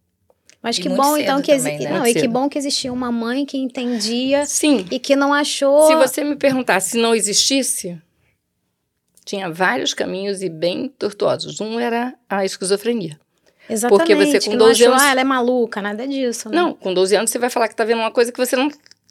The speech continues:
Speaker 3: que os outros não estão.
Speaker 1: Uhum.
Speaker 3: Você tá, mas os outros não estão. Então, é assim, mas eu acho que tudo tem um porquê mesmo, né? Você vem na hora certa, na pesso-, na família certa, pra pagar o karma certo.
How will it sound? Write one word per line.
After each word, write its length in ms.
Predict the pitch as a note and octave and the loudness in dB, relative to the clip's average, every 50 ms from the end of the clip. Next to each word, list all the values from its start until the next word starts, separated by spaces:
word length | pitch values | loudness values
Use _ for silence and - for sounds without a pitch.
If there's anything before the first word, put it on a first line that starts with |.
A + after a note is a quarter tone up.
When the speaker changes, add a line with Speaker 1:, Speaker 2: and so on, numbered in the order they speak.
| _ _ _ _ | _ _ _ _
Speaker 3:
que 80 | - B3+ | 0 2
os 80 | A3+ | 4
outros 280 | A#3 A#3 A3+ A#3 A#3 A#3 | 4 4 4 2 0 -2
não 120 | B3+ C4+ | 0 0
estão. 260 | C#4+ C#4 - - E3+ G3 | 0 0 0 0 0 -2
Speaker 1:
Uhum. 200 | B3 A#3 G#3 G#3+ | -2 -2 -2 0
Speaker 3:
Você 240 | G#3 G3+ G#3+ G#3 | 0 2 2 0
tá, 260 | B3 - - - - _ _ _ _ _ - | 0 0 -2 -4 -6 _ _ _ _ _ -12
mas 140 | - E3 E3 | -10 -10 -8
os 100 | E3 D#3+ | -6 -6
outros 200 | E3 D#3+ - D#3+ | -8 -8 -8 -10
não 60 | F3 F#3+ | -8 -6
estão. 220 | F#3+ - - - _ _ _ _ _ _ _ _ _ _ _ _ _ _ _ - | -8 -8 -8 -10 _ _ _ _ _ _ _ _ _ _ _ _ _ _ _ -12
Então, 360 | F#3+ D3+ - E3 D#3 D#3+ E3 - - - | -10 -6 -4 -2 -2 -4 -4 -8 -6 -2
é 100 | F#3+ F3+ | -2 -2
assim, 240 | E3 - - D#3+ | -2 -2 -4 -4
mas 160 | E3 F#3 A3 C4 | -2 -2 -2 0
eu 60 | G4+ | 0
acho 120 | G#4 - | -2 -2
que 80 | - G4 | -4 -6
tudo 160 | - D4+ C#4 | -6 -6 -6
tem 180 | - - C#4 C#4 | -4 -2 -2 -2
um 60 | C4+ | -2
porquê 320 | B3+ - B3 - - D#3+ F3 | -6 -10 -12 -10 -8 -8 -8
mesmo, 380 | F3+ - D3+ D3 D#3+ F3 F#3 | -6 -6 -8 -8 -8 -10 -8
né? 240 | F#3 D#3 E3 F3 F3 - - | -6 -6 -6 -6 -8 -10 -8
Você 160 | - - F3 | -6 -6 -4
vem 140 | D#3 F#3 F3+ | -4 -4 -4
na 180 | F3 E3 D#3+ | -4 -4 -2
hora 160 | D#3+ D#3+ D#3 | -2 -2 -2
certa, 400 | D3+ - - - A#3 A3+ - G#3 | -2 -2 0 -2 -2 -2 -4 -6
na 140 | F#3 F3 E3 | -6 -6 -6
pesso-, 400 | E3 _ _ - D#3+ D#3 - - - | -10 _ _ -12 -12 -10 -10 -10 -8
na 160 | F3+ E3+ D#3 | -6 -6 -4
família 320 | - E3 E3+ E3+ D#3+ - | -4 -4 -4 -4 -4 -4
certa, 480 | E3 - - A3 A3 A3 A3 - - F#3+ | -2 0 2 2 2 0 0 -2 -4 -4
pra 100 | E3+ F#3+ | -4 -4
pagar 340 | - - - E3+ F3 F3+ F3 | -6 -4 -2 0 2 0 0
o 40 | E3+ | 0
karma 320 | - - D#3+ G#3+ G#3 G3+ | 0 0 0 0 0 -4
certo. 520 | F#3+ - - - - - - - - - | -4 -4 -6 -8 -8 -10 -14 -20 -20 -20